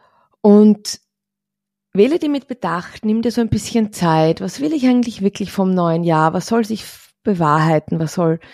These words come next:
sich, ähm, manifestieren, was willst du? Und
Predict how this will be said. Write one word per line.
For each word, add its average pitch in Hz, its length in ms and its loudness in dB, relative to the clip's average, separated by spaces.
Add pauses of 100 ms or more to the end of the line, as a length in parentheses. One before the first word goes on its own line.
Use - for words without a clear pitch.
(220)
sich, - 540 -2
ähm, 156 560 -2 (260)
manifestieren, 175 1120 0 (1400)
was 139 240 -4
willst 127 280 -6
du? - 80 -8 (1400)
Und 233 440 4